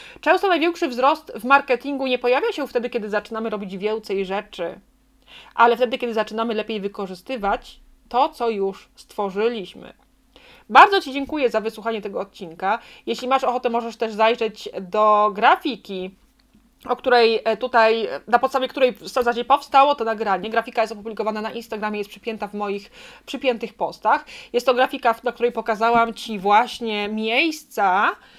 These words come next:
gdzie możesz promować swój biznes handmade. Pokazałam ci sposoby na to, gdzie pisać, gdzie mówić o swojej marce, żeby ona istniała. Bo pamiętaj, że my się skupiamy na jednym,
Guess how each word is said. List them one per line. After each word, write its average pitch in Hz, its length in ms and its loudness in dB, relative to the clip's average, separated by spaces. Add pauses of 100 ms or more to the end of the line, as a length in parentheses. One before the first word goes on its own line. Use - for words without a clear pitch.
(180)
gdzie 214 240 0
możesz 302 280 0
promować 220 440 0
swój 247 340 -4
biznes 190 560 -8 (120)
handmade. 214 800 -2 (300)
Pokazałam 240 480 4
ci 262 120 -14
sposoby 269 540 0
na 220 240 0
to, 254 440 0 (220)
gdzie 208 400 -2
pisać, 247 640 0
gdzie 233 260 -2
mówić 262 320 -6
o 220 100 -8
swojej 208 400 -4
marce, 196 420 -2
żeby 240 220 2
ona 247 160 -2
istniała. 262 720 -2 (380)
Bo 220 120 2
pamiętaj, 302 420 0
że 269 100 0
my 277 100 -4
się 285 140 -6
skupiamy 262 360 -2
na 254 120 0
jednym, 202 640 0